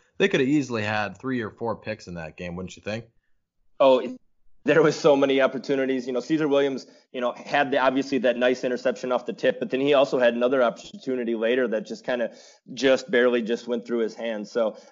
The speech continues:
Speaker 2: I, I totally agree that the secondary played awesome, but they had their opportunities, and it, it, it was so close so many different times.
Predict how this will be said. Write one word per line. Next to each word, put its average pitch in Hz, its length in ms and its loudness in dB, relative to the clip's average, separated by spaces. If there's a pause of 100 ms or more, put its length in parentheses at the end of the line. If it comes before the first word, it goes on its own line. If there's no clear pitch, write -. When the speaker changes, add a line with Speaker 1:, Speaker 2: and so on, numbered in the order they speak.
Speaker 2:
I, 135 300 4
I 139 40 2
totally 135 340 4
agree 117 340 -2
that 104 340 -6
the 127 100 -4
secondary 131 500 0
played 120 240 0
awesome, 113 340 0
but 92 140 -8
they 127 140 0
had 139 200 2
their 123 140 2
opportunities, 117 840 -4
and 101 220 -8 (400)
it, 127 480 0
it, 127 180 -2
it 127 100 2
was 120 200 -2
so 135 260 4
close 123 360 2
so 123 140 4
many 117 160 0
different 107 320 -4
times. 101 400 -8